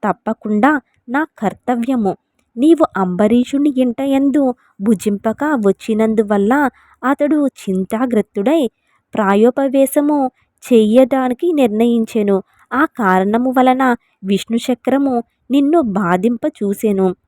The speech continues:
ప్రజారక్షణమే రాజధర్మము గాని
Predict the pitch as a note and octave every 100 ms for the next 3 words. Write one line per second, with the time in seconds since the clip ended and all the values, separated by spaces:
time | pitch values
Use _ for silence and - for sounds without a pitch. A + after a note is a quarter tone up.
0 | _ _ _ A3 A#3 F3 A3+ C#4+ B3 G#3+
1 | - B3 B3+ C#4 C4+ B3 _ - F#3 F#3+
2 | F#3+ B3+ A#3 A3 G#3+ A#3 A#3+ A#3 G#3+ C4
3 | F4+